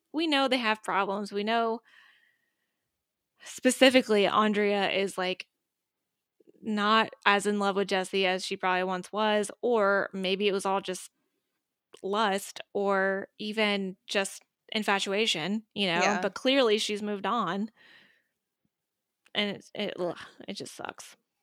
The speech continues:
Speaker 2: Yeah, I mean, I could definitely buy that there's some, like, trauma bonding between the two of them of, like, an unplanned pregnancy and then,
Speaker 1: Yeah.
Speaker 2: you know, a really fast courthouse wedding, and then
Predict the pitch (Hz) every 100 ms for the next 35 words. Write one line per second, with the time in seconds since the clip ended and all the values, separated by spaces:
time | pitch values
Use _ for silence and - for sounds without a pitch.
0 | _ 208 202 175 - 196 202 190 185 196
1 | 214 196 175 190 175 185 180 170 170 175
2 | 170 165 180 170 160 147 - _ _ _
3 | _ - - 160 160 180 185 190 202 202
4 | 196 - 208 208 220 202 190 202 196 170
5 | 165 156 151 156 151 190 208 - 294 247
6 | 190 - 165 - 160 156 160 160 175 170
7 | - - - - 214 175 170 - - 175
8 | 170 165 - 190 180 196 202 208 196 196
9 | 190 - - _ _ - 208 175 220 -
10 | 247 226 175 165 180 175 175 175 175 170